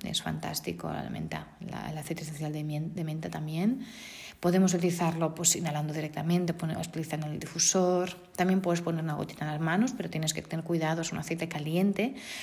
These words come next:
así que si utilizas en la piel, mejor diluirlo, ¿vale? Em, em, tópicamente,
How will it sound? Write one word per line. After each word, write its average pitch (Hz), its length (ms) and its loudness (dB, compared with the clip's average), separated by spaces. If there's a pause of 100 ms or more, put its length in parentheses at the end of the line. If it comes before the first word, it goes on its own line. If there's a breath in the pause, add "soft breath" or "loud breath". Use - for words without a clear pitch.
(120 loud breath)
así 165 220 2
que 170 100 -2
si 170 100 0
utilizas 170 560 0
en 160 140 -4
la 147 160 -8
piel, 233 380 4 (120)
mejor 160 400 0
diluirlo, 156 540 0 (120)
¿vale? 156 280 0 (1200)
Em, 156 920 2 (640 loud breath)
em, 170 560 4 (380)
tópicamente, 196 800 6